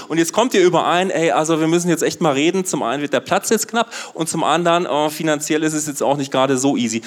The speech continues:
Wir vereinbaren jetzt vorerst bitte keine Schuhe kaufen. Sagt ihr beide, „Ja.“ Gut. Nächste Woche kommt da eine Frau an. Und es gibt doch immer wieder, ähm, für Frauen Gründe, neue Schuhe zu kaufen, oder?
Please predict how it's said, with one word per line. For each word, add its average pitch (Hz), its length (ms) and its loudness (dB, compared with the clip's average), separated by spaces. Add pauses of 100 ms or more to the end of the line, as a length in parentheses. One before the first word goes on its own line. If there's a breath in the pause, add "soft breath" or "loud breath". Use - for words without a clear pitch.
(140 loud breath)
Wir 127 80 -2
vereinbaren 165 520 2
jetzt 165 220 0
vorerst 143 480 2
bitte 143 180 0
keine 131 300 0
Schuhe 147 300 2
kaufen. 95 420 -2
Sagt 117 240 -2
ihr - 100 0
beide, 110 220 0
„Ja.“ 117 380 -2 (560)
Gut. 165 340 2 (300 loud breath)
Nächste 226 260 6
Woche 285 180 4
kommt 202 220 2
da 175 60 4
eine 151 100 2
Frau 147 300 2
an. 240 140 2 (580 loud breath)
Und 156 100 -2
es 156 160 0
gibt - 200 -4
doch - 120 -2
immer 233 360 2
wieder, 131 320 0 (680 loud breath)
ähm, 160 420 2 (160)
für 156 140 -4
Frauen 160 480 0 (560 loud breath)
Gründe, 226 560 4 (500 soft breath)
neue 156 260 4
Schuhe 180 280 2
zu 139 120 -4
kaufen, 98 380 -4
oder? 160 260 2